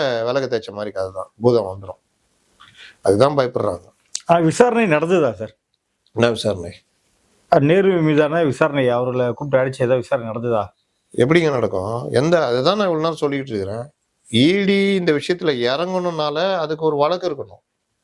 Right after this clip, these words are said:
Speaker 1: அந்த வழக்கை ஒட்டி தான் ஈ டி உள்ள இறங்க முடியும்.
Speaker 2: அதை இங்க வழக்கே பதிவு பண்ணல சார்.
Speaker 1: அதுதான் ஈ டி போராடிட்டு இருக்குது. கோர்ட்ல போட்டிருக்காங்க. லஞ்ச ஒழிப்புத்துறை பண்ண சொல்றாங்க. இல்ல, பண்ணலன்னா கோர்ட்டுக்கு போவாங்க. மணல் விவகாரத்திலே கோர்ட்டுக்கு போயிருக்காங்க.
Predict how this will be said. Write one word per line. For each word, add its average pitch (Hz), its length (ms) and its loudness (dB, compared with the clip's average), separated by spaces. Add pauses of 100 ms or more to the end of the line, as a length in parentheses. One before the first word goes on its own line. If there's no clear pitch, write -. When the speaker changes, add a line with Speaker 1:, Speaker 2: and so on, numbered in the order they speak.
(600)
Speaker 1:
அந்த 123 300 4
வழக்கை 160 380 0
ஒட்டி 151 380 0
தான் 185 220 0
ஈ 160 160 0
டி 160 100 0 (140)
உள்ள 147 300 -2
இறங்க 135 280 -4
முடியும். 98 320 -10 (280)
Speaker 2:
அதை 180 180 2
இங்க 202 120 2
வழக்கே 165 380 2
பதிவு 180 260 -2
பண்ணல 147 420 -2
சார். 113 180 -4 (120)
Speaker 1:
அதுதான் 143 400 0
ஈ 180 160 0
டி 170 100 -2
போராடிட்டு 139 500 -4
இருக்குது. 98 260 -14 (640)
கோர்ட்ல 127 300 4
போட்டிருக்காங்க. 104 580 -2 (1700)
லஞ்ச 127 260 4
ஒழிப்புத்துறை 123 480 2 (280)
பண்ண 120 240 0
சொல்றாங்க. 90 480 -6 (680)
இல்ல, 170 220 6
பண்ணலன்னா 156 500 -2
கோர்ட்டுக்கு 147 380 0
போவாங்க. 98 300 -2
மணல் 139 300 0
விவகாரத்திலே 156 440 0
கோர்ட்டுக்கு 143 360 -2
போயிருக்காங்க. 98 360 -10